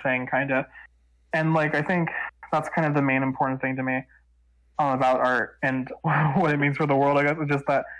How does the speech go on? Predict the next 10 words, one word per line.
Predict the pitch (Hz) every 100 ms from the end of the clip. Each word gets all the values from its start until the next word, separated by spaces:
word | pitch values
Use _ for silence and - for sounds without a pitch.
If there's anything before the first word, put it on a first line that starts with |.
| - _ _ -
I | 139
think | 151 143 135
the | 147
more | 147 151
people | 160 151 147
do | 135 135
it, | 135 - - _ _ _ _ _ 151
uh, | 143 135
the | 131 135
more | 139 139 139 139 135